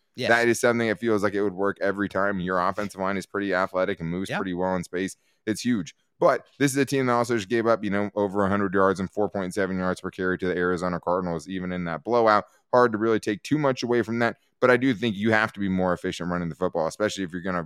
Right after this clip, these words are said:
Speaker 2: you know, focus on it like you did last week.
Speaker 1: Yeah.
Speaker 2: And, you, you know, also just limiting possessions, taking time away from Patrick Mahomes, right? And I think all of those things will help, getting yourself in more favorable situations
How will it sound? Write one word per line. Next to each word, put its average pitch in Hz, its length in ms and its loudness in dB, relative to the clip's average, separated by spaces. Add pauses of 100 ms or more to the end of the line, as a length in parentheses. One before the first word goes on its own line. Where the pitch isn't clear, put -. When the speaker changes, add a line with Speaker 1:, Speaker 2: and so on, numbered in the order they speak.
Speaker 2:
you 85 80 -8
know, 82 100 -6
focus 101 380 -4
on 95 160 0
it 87 60 -4
like 87 180 -4
you 78 40 -20
did 98 200 -4
last 101 260 0
week. 110 160 -4 (240)
Speaker 1:
Yeah. 135 140 0
Speaker 2:
And, 131 160 2
you, 120 160 0
you 117 100 0
know, 104 160 2
also 110 320 2
just 98 220 -6
limiting 104 360 0
possessions, 92 600 -4
taking 104 400 -4
time 98 300 0
away 92 220 -2
from 92 320 -4 (260)
Patrick 98 340 -4
Mahomes, 92 480 -6
right? 90 180 0
And 87 80 -4
I 90 60 -4
think 98 260 -8 (240)
all 113 200 6
of 101 80 -8
those 101 180 2
things 95 260 -4
will 87 100 -4
help, 87 260 0
getting 101 200 -2
yourself 92 320 -2
in 92 60 -8
more 90 220 -2
favorable 87 480 -4
situations 85 760 -8